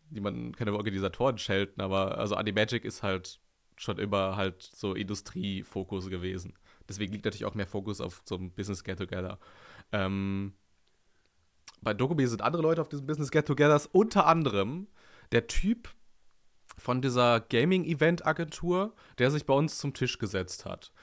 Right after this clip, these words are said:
Und es war total weird, weil ich kam auch zu spät zu diesem Tisch, weil ich hab halt jemanden, den ich kannte, äh, Jasmin,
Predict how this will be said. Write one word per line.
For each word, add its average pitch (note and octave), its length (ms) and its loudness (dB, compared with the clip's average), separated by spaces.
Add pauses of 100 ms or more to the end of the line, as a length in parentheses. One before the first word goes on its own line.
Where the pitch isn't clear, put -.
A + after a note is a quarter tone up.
(160)
Und B2 100 -4
es B2 140 -2
war F3 120 4
total C#3 380 -2
weird, E3+ 440 0 (180)
weil A2+ 120 0
ich - 100 -8
kam F3+ 200 4
auch C#3+ 100 0
zu - 140 -10
spät F#3 300 -2
zu - 100 -8
diesem F#2+ 260 -6
Tisch, D3 320 -8
weil G#2 120 0
ich G#2 140 -6
hab B2 80 -2
halt B2 120 0
jemanden, G#2+ 300 0
den G2+ 100 -2
ich G2+ 100 -6
kannte, D#3+ 380 0
äh, A2 380 -2
Jasmin, E3 760 -4